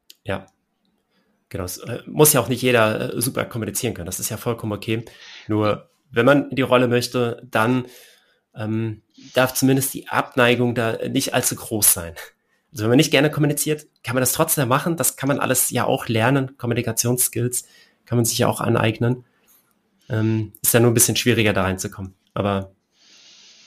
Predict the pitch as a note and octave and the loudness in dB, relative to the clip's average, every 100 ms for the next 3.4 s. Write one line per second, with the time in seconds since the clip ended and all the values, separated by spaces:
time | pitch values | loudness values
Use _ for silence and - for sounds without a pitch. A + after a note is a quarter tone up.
0 | _ _ _ _ _ F#2 - - G2+ F#2+ | _ _ _ _ _ -10 -10 -8 -2 -2
1 | F#2 - - _ _ _ _ _ _ _ | -4 -10 -20 _ _ _ _ _ _ _
2 | - - - _ _ _ B2+ F2+ - - | -20 -20 -20 _ _ _ -8 -8 -14 -20
3 | D#3+ - _ | -20 -20 _